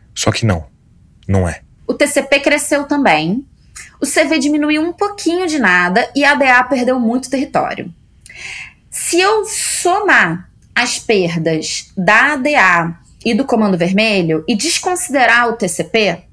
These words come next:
Speaker 2: as perdas do C V e da D A não correspondem a nem dez por cento das áreas que a milícia somou.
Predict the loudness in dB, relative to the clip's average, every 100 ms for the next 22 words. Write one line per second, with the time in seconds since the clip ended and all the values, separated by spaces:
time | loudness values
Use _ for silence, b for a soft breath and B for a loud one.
0 | _ _ -2 -2 -2 0 0 0 -2 -4
1 | -4 -2 -2 0 -2 -2 -2 0 2 2
2 | 4 2 2 2 2 0 0 0 0 -2
3 | 0 0 0 0 0 0 0 0 -2 -6
4 | B -8 -2 2 4 4 -2 -6 -6 -6
5 | -4 -2 0 -2 -6 -6 -6 -4 -2 0
6 | 2 2 4 4 2 0 -4 -6 -2 -2
7 | 0 -2 -4 -4 -4 -4 -6 -2 0 -2
8 | -4